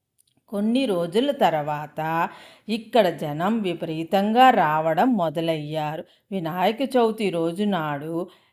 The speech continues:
బ్ర-, భక్తులందరూ వేలాది సంఖ్యల్లో చుట్టుపక్కల గ్రామముల నుండి వస్తూ ఉండేవారు. ఇప్పుడు ఈ సంవత్సరం రెండు వేల ఇరవై ఐదు శుక్ల ఏకాదశి రోజు నాడు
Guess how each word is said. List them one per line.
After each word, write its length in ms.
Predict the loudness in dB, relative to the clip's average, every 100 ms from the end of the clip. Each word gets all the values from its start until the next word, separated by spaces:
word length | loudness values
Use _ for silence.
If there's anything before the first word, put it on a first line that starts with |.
| _ -4
బ్ర-, 220 | -2 -2 -8 -8
భక్తులందరూ 1200 | -8 -2 -2 -2 2 4 4 0 -2 -4 -2 -2
వేలాది 680 | -2 -4 0 4 6 4 0
సంఖ్యల్లో 800 | -2 -4 -4 -2 -2 -2 -2 -2
చుట్టుపక్కల 880 | -2 -10 -2 -2 2 0 0 -2 -2
గ్రామముల 760 | -4 -6 -4 -2 0 0 0
నుండి 520 | -2 -4 -6 -4 -2
వస్తూ 500 | -2 -2 -6 -6 0
ఉండేవారు. 1040 | 2 2 -4 -6 -2 0 0 -2 -4 -10 -16 _ _ -20 _ _ -8
ఇప్పుడు 640 | -8 -6 -6 -6 -4 -4
ఈ 280 | -4 -2 -4
సంవత్సరం 920 | 0 -2 -2 -6 -8 -10 -4 -2 -2
రెండు 320 | -4 -6 -4
వేల 320 | 0 2 2
ఇరవై 600 | 0 -4 -6 -4 0 0 0
ఐదు 800 | 0 -4 -6 -10 -10 -6 -6 -6 -12 _ -8
శుక్ల 360 | -6 -6 0 2
ఏకాదశి 1080 | 2 0 -2 -2 6 6 8 4 0 -2
రోజు 380 | -2 -4 -6 -4
నాడు 680 | -4 -4 -4 -6 -10 -8 -10